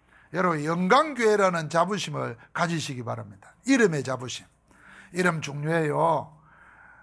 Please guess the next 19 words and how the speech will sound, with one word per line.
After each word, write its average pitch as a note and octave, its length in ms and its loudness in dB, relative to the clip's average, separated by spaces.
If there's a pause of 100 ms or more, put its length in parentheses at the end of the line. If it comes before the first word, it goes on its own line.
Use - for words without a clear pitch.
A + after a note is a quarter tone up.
(300)
제가 E3+ 280 4
원래 A3 460 4
이 F3+ 340 -2 (160)
포항에서 F#3+ 440 2
개척할 C#3+ 540 -2
때 C3+ 340 -6 (880)
교회 D3+ 280 0
이름을 D#3+ 640 0 (640)
성음교회, F#3+ 960 -2
거룩한 G3+ 840 2 (100)
소리 F3 480 -6 (640)
이렇게 G#3+ 280 4
지으려고 D#3+ 380 4
그랬어요. A#2 320 -12 (220)
그럴 F3+ 200 -4
때 F3+ 80 0
우리 D#3+ 180 -2
선배 G3 240 -2
목사님이 C3+ 640 -8